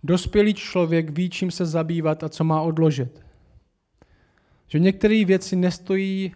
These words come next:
za to, abychom se na nimi hádali, ztráceli energii. A on řekne zajímavou věc, on řekne,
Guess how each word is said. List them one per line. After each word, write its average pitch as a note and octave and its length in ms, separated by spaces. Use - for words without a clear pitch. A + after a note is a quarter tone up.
za D#3 240
to, E3+ 160
abychom D#3+ 340
se E3 140
na E3 60
nimi E3+ 200
hádali, E3+ 460
ztráceli E3 560
energii. F3 760
A D3+ 80
on E3+ 80
řekne B3 300
zajímavou A3 360
věc, F#3+ 320
on F3 120
řekne, F#3 380